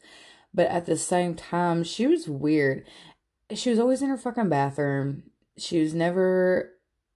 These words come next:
on the lives to talk about anything. And she seemed to just have, like, opinions, and then when it came to details, she passed it along to somebody else.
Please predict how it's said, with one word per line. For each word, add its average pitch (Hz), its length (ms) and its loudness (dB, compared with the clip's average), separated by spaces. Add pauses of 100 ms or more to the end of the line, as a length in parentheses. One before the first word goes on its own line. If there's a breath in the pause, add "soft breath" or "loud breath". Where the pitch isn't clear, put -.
(100)
on 170 300 2
the 165 80 -2
lives 139 760 -2 (160)
to 165 100 -6
talk 135 380 -4
about 135 240 -2
anything. 135 640 -4 (420 loud breath)
And 170 220 4
she 190 180 -2
seemed 185 440 -2
to 180 100 -4
just 160 280 -6
have, 151 280 -4
like, 143 280 -4
opinions, 160 920 -2
and 147 200 -2
then 147 200 2
when 143 140 0
it - 140 -4
came 143 260 -4
to 143 100 -6
details, 139 720 0 (380 loud breath)
she 160 320 -2
passed 147 560 -8
it 143 120 0
along 135 680 0
to 147 120 -4
somebody 135 500 0
else. - 520 -4